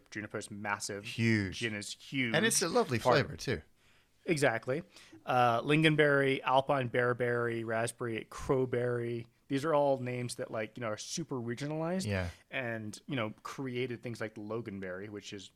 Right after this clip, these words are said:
Speaker 1: my daughter's name is Logan, which is the American amalgamation of a couple of European styles with American styles.
Speaker 2: And what's great about that,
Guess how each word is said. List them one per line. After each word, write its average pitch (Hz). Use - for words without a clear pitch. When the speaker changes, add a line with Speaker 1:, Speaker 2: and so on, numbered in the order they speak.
Speaker 1:
my 101
daughter's 98
name 101
is 101
Logan, 98
which 120
is 117
the 117
American 113
amalgamation 104
of 98
a 98
couple 101
of 98
European 98
styles 95
with 98
American 98
styles. -
Speaker 2:
And 143
what's 135
great 139
about 113
that, 107